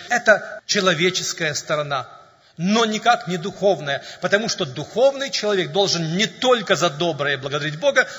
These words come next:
но и за неприятное.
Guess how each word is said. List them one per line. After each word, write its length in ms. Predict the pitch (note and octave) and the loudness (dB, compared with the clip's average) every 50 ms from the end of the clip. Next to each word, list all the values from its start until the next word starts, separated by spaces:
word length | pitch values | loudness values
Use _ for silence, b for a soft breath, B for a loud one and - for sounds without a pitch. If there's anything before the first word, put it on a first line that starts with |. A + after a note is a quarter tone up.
| B B | B B
но 460 | F3 F3 F#3+ G#3 A#3 B3 - - - - | -4 0 2 2 2 2 -2 -6 -10 -8
и 120 | A3+ G#3 G#3+ | -6 -6 -4
за 340 | F3 D3 - - G3+ G3+ | -4 -4 2 4 4 4
неприятное. 1160 | F3+ D#3+ E3 G3 G3+ - - D#3+ F#3 F3 D#3 E3 E3 E3+ E3 - E3 D#3+ D#3+ C#3 C3 D3+ C3+ - | 4 2 -2 -2 -4 -4 -4 -4 -4 -2 0 0 0 0 0 -4 -8 -10 -10 -8 -6 -6 -6 -6